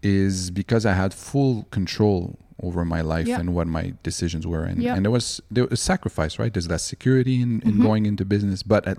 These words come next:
Speaker 1: least you are your own boss and
Speaker 2: Yeah.
Speaker 1: you function that way and you're okay with that.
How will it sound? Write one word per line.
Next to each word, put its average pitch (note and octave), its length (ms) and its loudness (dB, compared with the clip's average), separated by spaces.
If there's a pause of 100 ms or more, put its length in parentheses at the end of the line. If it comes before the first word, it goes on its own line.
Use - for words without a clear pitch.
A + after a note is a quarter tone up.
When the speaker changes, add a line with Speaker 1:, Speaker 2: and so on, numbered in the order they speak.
(100)
Speaker 1:
least - 320 -4 (840)
you B2 360 4
are A2+ 180 4
your G2+ 220 4 (100)
own F#2 180 0
boss E2 540 -2
and A2+ 140 4
Speaker 2:
Yeah. C#3 100 2
Speaker 1:
you C#3 220 2
function D#3 480 0
that G2 180 2
way F2 160 2
and C3+ 100 0
you're A#2 220 4
okay - 260 0
with G2 140 0
that. F2+ 80 4